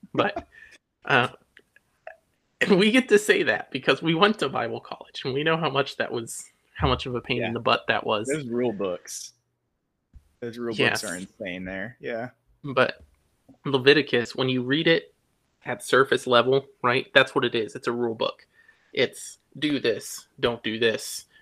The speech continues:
Speaker 1: make sure you do this, don't do this, right? But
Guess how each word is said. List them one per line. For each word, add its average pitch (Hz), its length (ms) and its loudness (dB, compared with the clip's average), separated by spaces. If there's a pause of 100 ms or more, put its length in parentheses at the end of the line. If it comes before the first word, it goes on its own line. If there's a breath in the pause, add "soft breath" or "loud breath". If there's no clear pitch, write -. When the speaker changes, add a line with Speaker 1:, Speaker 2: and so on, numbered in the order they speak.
Speaker 1:
make 113 200 -4
sure 113 180 2
you 113 160 0
do 117 160 2
this, 117 400 4 (220)
don't 113 220 2
do 113 160 0
this, - 480 2 (260)
right? 123 300 -2 (640 loud breath)
But - 340 4